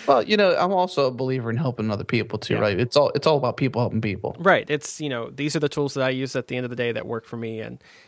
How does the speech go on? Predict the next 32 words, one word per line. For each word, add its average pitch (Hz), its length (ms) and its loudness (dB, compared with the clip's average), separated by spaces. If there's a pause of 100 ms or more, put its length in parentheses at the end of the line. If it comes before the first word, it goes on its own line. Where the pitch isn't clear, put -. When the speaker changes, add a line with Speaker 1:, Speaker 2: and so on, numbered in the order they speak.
Speaker 2:
if - 120 -10
they 120 100 0
work 131 220 -2
for - 100 -10
you, 127 140 2
and 127 80 2
I 135 40 0
think 240 200 -4
they 226 100 2
will, 226 380 0 (160)
then, 135 260 -4 (160)
Speaker 1:
Yeah. 107 300 2
Speaker 2:
then 117 160 -4
use 127 140 0
Speaker 1:
Well, 139 100 6
I 180 60 2
Speaker 2:
them. 196 80 2
Speaker 1:
have 170 120 0
used 151 220 -2
Text 139 180 0
Explainer. 131 300 -2
I 127 80 2
did 123 200 -2
like 120 220 0
it 120 40 0
a 117 60 2
lot. 110 240 4
I 117 60 2
just 117 240 -4
happened 117 340 2
to, 101 220 2
like, 95 300 -2